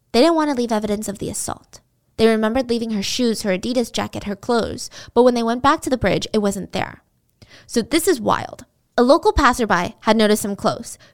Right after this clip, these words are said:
picked it up and thought it was probably a student's, and being the good civilian that he was, he brought it to the Shoreline School grounds and just left it on the building steps. And, like, what are the odds of this, right? Who are these people? I'm so confused.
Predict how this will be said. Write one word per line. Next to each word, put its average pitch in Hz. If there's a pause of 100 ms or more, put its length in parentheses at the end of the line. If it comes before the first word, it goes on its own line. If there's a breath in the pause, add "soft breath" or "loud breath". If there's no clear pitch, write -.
picked 392
it 294
up 240
and 226
thought 220
it 208
was 202
probably 240
a 202
student's, -
and 220
being 254
the 226
good 240
civilian 285
that 226
he 220
was, 240 (200 loud breath)
he 269
brought 247
it 311
to 349
the 302
Shoreline 233
School 208
grounds 180
and 220
just 208
left 196
it 208
on 202
the 196
building 175
steps. - (720)
And, 233
like, 226
what 240
are 269
the 240
odds 208
of 165
this, 120
right? 220
Who 269
are 285
these 262
people? 240
I'm 190
so 202
confused. -